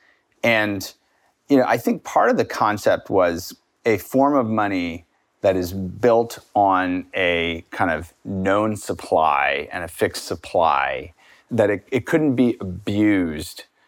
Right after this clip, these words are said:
in the way that governments abuse money, right? They dilute the money. You know,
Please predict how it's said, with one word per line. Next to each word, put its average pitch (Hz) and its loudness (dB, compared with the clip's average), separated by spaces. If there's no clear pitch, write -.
in 104 -4
the 95 0
way 95 2
that 98 0
governments 95 -2
abuse 90 -2
money, 143 -2
right? 87 0
They 92 -2
dilute 104 0
the 107 0
money. 110 -2
You 101 -4
know, 85 -2